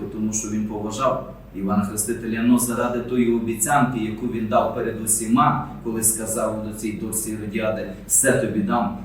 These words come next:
він змушений був наказати воїну, що він пішов і відтяв голову Івана Хрестителя. І так і зробили. Отакий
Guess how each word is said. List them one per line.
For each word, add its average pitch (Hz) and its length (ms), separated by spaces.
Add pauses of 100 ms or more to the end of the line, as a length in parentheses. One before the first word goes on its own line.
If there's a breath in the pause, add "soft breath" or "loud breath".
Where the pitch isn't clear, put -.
(140)
він 123 180
змушений 123 600
був 120 240
наказати 120 540
воїну, 117 440
що 113 140
він 113 180
пішов 113 400
і 107 60
відтяв 107 420
голову 107 320
Івана 95 300
Хрестителя. 107 560 (1160)
І - 100
так - 280
і 95 40
зробили. - 460 (960 loud breath)
Отакий 127 840